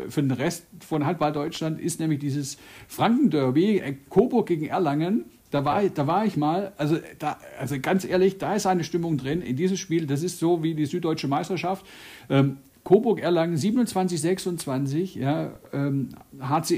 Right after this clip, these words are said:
Speaker 1: E ein bisschen die Wundertüte, erst schlagen sie die Füchse, dann verlieren sie gegen, äh, gegen, ähm, Coburg, <laughs> dann, ähm, weißt du nicht ganz genau, was ist, ja. Und wir haben da wieder eine Nachricht von einem Protagonisten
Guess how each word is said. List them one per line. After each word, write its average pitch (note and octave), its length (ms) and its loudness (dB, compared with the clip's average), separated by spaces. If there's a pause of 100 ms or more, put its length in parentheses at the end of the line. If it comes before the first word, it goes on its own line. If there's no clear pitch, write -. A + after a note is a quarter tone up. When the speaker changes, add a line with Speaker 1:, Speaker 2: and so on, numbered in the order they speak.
(120)
Speaker 1:
E G3 40 4
ein F#3+ 100 0
bisschen F#3 260 0
die C#3 120 -2
Wundertüte, F3 420 0
erst D3+ 240 -2
schlagen E3+ 240 -4
sie C#3+ 60 -4
die D3 60 -2
Füchse, G3 260 -6
dann D#3 120 -2
verlieren D#3+ 300 0
sie D#3 140 -2
gegen, C#3+ 260 -2
äh, B2+ 280 -6
gegen, C3+ 540 -4
ähm, C3 560 -4
Coburg, F#3 540 4
<laughs> - 100 -2
dann, F#3+ 180 0 (460)
ähm, D3 400 2 (220)
weißt F#3 240 2
du F#3 60 2
nicht F3 220 0
ganz E3 260 -2
genau, D#3 280 0
was C#3 160 0
ist, - 380 0
ja. E3+ 320 0 (160)
Und B3 480 6 (260)
wir D3 220 4
haben G3+ 380 2
da D#3+ 380 0 (300)
wieder F#3+ 640 4 (520)
eine F3 480 0
Nachricht F#3+ 420 -4
von E3 160 -8
einem D3 180 -2
Protagonisten D#3+ 960 0